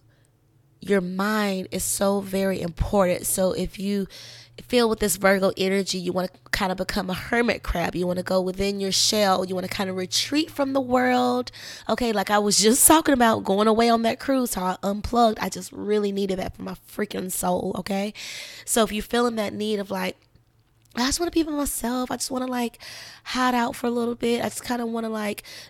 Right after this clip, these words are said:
disappear off the grid." Again, total Virgo energy, all right? And if you find you just wanna take a step back and just kinda do a little review, because we are nine months in now, okay? We have three more months.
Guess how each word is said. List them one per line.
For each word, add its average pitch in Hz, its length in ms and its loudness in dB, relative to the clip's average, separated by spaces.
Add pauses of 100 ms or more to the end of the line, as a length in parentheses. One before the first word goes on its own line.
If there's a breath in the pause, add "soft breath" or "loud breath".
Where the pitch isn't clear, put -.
(100)
disappear 226 600 2
off 214 160 -2
the 202 80 -4
grid." 208 520 -2 (140)
Again, 196 380 -4
total 208 380 2
Virgo 202 340 -2
energy, 208 680 -6
all 214 140 -8
right? 240 300 -6 (560 loud breath)
And 214 520 0 (880)
if 214 120 0
you 233 120 -6
find 226 260 -6
you 220 60 -6
just 208 120 -4
wanna 208 160 -4
take - 280 -8
a 208 40 -8
step 98 380 -6
back 196 260 -6
and 98 80 -12
just - 140 -10
kinda 190 340 -8 (480 loud breath)
do 202 380 0
a 202 80 0
little 190 240 0
review, 202 600 -2
because - 320 -4
we 180 100 -4
are 202 180 -2
nine 214 400 -2
months 247 360 -2
in 294 260 -2
now, 190 300 -8
okay? 202 320 -2
We 202 160 -2
have 190 420 -2
three 233 220 2
more 262 180 0
months. - 460 -2